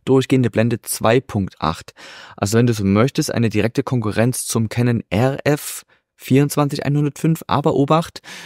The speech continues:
ähm, es ist nicht das gleiche, mit achtundzwanzig Millimetern zu beginnen in der Fotografie, ähm,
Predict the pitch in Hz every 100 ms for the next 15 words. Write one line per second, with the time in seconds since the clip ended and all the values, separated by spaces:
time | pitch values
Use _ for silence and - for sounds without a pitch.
0 | 139 107 117 123 127 127 123 - _ _
1 | _ _ _ - 110 120 156 170 160 -
2 | 120 113 127 143 139 139 131 - - 131
3 | 143 135 135 131 135 131 131 135 127 120
4 | 123 127 104 101 - 123 117 110 - 123
5 | 123 - - - - _ - 113 110 113